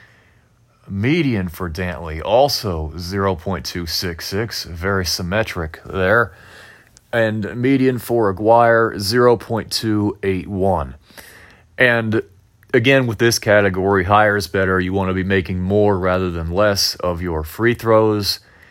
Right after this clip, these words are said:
We should recall, though, that free throws per field goal attempt, if you recall from the last episode,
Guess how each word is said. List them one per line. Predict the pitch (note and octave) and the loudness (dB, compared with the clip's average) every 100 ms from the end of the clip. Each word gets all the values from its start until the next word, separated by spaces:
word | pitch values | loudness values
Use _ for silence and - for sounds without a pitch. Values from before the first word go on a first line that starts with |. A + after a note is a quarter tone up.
| - - _ _ | -20 -20 _ _
We | - C#3 | 0 2
should | D3+ - F3+ | 2 4 4
recall, | D3 C3+ B2 A2+ A2+ | 4 0 4 4 4
though, | G#2+ G#2+ G#2 | 4 6 4
that | F#2+ F#2+ F2+ | 2 0 0
free | - B2+ | -2 -2
throws | B2 A#2 G#2+ | 0 0 0
per | - F#2+ | -2 -8
field | E2 A2 G#2 | 0 2 4
goal | G2+ F#2 | 4 0
attempt, | F2+ G2 F#2 F2+ | 0 -2 -4 -6
if | G2+ | -6
you | G2+ | -4
recall | F2+ - G2 G2 | -4 -2 2 2
from | F2+ - F2+ E2+ E2+ C#2+ | 2 -2 -2 -2 -6 -4
the | F2+ F2 | -4 -4
last | E2 G2 G#2 F#2+ - | 2 4 4 2 -4
episode, | E2 E2 F2+ - E2 D#2+ | -6 -6 -6 -4 -4 -4